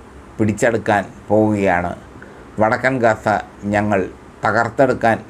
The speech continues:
പോവുകയാണ്, വടക്കൻ ഗാസ ഞങ്ങൾ പിടിച്ചെടുത്തു കഴിഞ്ഞു" എന്നൊക്കെയാണ് നെതന്യാഹു പറഞ്ഞത്. പക്ഷേ ഏറ്റവും ഒടുവിൽ കിട്ടുന്ന യുദ്ധവാർത്ത, വടക്കൻ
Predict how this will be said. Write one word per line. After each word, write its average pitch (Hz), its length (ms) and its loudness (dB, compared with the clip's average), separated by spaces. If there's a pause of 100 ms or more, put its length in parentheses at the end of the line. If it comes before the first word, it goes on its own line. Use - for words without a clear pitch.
പോവുകയാണ്, 98 720 0 (640)
വടക്കൻ 117 420 0
ഗാസ 127 260 2 (320)
ഞങ്ങൾ 107 300 2 (180)
പിടിച്ചെടുത്തു 113 720 -2
കഴിഞ്ഞു" 107 480 0 (240)
എന്നൊക്കെയാണ് 117 680 0 (280)
നെതന്യാഹു 101 680 -2 (220)
പറഞ്ഞത്. 87 560 -2 (600)
പക്ഷേ 120 320 -2 (760)
ഏറ്റവും 120 460 2 (220)
ഒടുവിൽ 120 360 2
കിട്ടുന്ന 113 420 -2 (340)
യുദ്ധവാർത്ത, 104 680 0 (840)
വടക്കൻ 101 440 -2